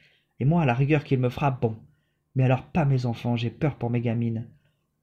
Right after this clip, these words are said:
Vous savez, votre fils, quand il a bu, il est violent. Il me tape et c'est pas la première fois. Mais là, il a, il a été trop loin. Avant, je vous le disais pas, parce que je voulais pas vous tracasser. » La compagne de mon frère était allée voir un médecin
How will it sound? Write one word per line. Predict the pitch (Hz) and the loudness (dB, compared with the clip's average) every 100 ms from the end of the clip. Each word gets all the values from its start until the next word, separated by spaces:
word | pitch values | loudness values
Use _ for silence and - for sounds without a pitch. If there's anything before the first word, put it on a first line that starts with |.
| - | -6
Vous | |
savez, | 147 147 | -4 0
votre | 156 147 143 | 0 0 0
fils, | 170 147 | 0 0
quand | 139 - | -2 0
il | 117 | -2
a | |
bu, | 123 143 | 2 2
il | |
est | 123 | 2
violent. | 117 135 123 113 - _ _ _ | 2 2 2 -2 -10 _ _ _
Il | 135 135 | 0 2
me | 135 | 4
tape | 156 165 | 2 -2
et | 131 | -2
c'est | 131 | -2
pas | - | -2
la | - | -2
première | - 113 110 | -4 -6 -6
fois. | 107 113 110 - _ _ - | -6 -6 -8 -12 _ _ 2
Mais | |
là, | 135 139 | 4 4
il | 127 | 2
a, | - | 0
il | 127 | 0
a | |
été | 117 135 | 2 0
trop | - 143 | 2 2
loin. | 135 120 120 _ _ _ _ _ - - - - - | 4 0 -4 _ _ _ _ _ -20 -20 -20 -20 -4
Avant, | 139 180 185 147 - - | 2 4 4 0 -8 -6
je | 131 | 0
vous | |
le | 143 | 2
disais | 135 131 | 4 4
pas, | 127 135 113 | 4 0 0
parce | - - | -4 -4
que | |
je | 135 | -2
voulais | 123 123 | 0 -2
pas | 127 147 | 0 0
vous | 135 | 0
tracasser. » | 131 117 113 - - - _ _ _ _ _ _ _ _ _ _ _ _ _ _ 113 | -2 -4 -6 -8 -14 -16 _ _ _ _ _ _ _ _ _ _ _ _ _ _ -6
La | |
compagne | 110 117 123 127 | -2 -2 0 0
de | 117 | 0
mon | 113 | -2
frère | 107 - 123 110 | -2 0 0 0
était | 110 107 | -4 -2
allée | 107 | -2
voir | 113 110 | 0 0
un | 104 | 0
médecin | 104 104 - 104 | -2 -2 -2 -4